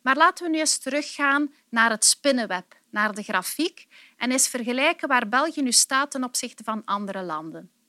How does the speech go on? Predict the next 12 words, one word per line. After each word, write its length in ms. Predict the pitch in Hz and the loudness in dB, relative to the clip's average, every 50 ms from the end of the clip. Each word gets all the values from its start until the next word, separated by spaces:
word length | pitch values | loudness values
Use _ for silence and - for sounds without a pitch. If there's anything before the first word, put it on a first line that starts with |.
| _ _ _ _ _ _ _ _ _ _ | _ _ _ _ _ _ _ _ _ _
Voegen 300 | - - 349 349 - 339 | -4 -2 -2 0 0 0
we 60 | 339 | 2
daar 200 | 269 302 311 311 | 4 4 4 4
bijvoorbeeld 560 | 254 269 233 277 302 311 254 294 294 285 294 | 2 -2 0 0 0 2 4 4 4 4 4
Nederland 560 | 262 269 277 294 294 302 285 269 262 254 - | 2 2 2 2 2 2 2 2 0 0 0
aan 180 | 247 240 233 226 | -2 -2 -4 -4
toe, 300 | - - 202 180 156 170 | -6 -8 -8 -8 -6 -2
hè? 200 | 208 262 - - | -2 -2 -2 -2
Een 80 | 226 208 | -2 2
land, 380 | 214 233 277 294 302 - - - | 4 4 6 4 2 0 -4 -6
negentien 520 | 233 226 233 262 294 277 277 - 285 277 | -4 0 2 2 0 0 -2 -6 -4 -4
medailles. 540 | 240 240 220 196 240 269 311 339 349 - - | -2 -4 -4 0 0 0 0 2 0 -2 -2